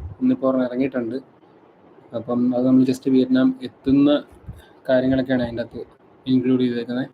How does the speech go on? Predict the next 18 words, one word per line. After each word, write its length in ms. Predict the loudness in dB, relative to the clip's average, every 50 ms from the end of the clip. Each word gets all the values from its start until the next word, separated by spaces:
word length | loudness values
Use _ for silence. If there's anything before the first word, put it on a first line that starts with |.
| -16 -20 -20 _ -6 -4
എങ്ങനെ 200 | 0 0 2 2
വിസ 220 | 0 -2 -2 -4
എടുക്കാം, 400 | -4 -4 -4 -6 -8 -8 -8 -8
അങ്ങനത്തെ 280 | -6 -6 -8 -8 -6 -6 -4
കാര്യങ്ങളൊക്കെ. 460 | -4 -4 -6 -8 -12 -12 -14 -14 -16 -16 -20 -20 -20 -20 -20 -20 -20 -20 -20 -20 -20 _ _ _ -10 -6 -2
ആ, 20 | -2 0 0 0
ഇനിയിപ്പോൾ 480 | 0 2 2 2 2 2 4 4 4
വരാനുള്ളതൊക്കെ, 680 | 4 4 2 2 2 2 2 2 2 2 0 0 -2 -4 -10 -18 -20 -20 -20 _ -16 -12 -10
ആ, 200 | -6 -6 -4 -4
ഭയങ്കര 320 | -4 -2 0 0 2 2
അടിപൊളി 360 | 2 0 0 0 0 0 0
എപ്പിസോഡ്സ് 420 | 0 -2 -4 -6 -6 -6 -6 -4 -6
ആയിരിക്കും. 520 | -8 -6 -8 -8 -8 -10 -12 -14 -20 -20 -20 _ -20 -20 _ -20 -20 -20 -12 -6 -2
ഞാൻ 100 | 0 0
നേരത്തെ 260 | 0 -2 0 0 0
പറഞ്ഞ 180 | 2 2 0
ക്രൂസിൽ 520 | 0 -2 -2 0 2 2 2 0 0 0 2
പോയതുണ്ട്, 600 | 2 4 2 2 0 -2 -4 -4 -4 -4 -4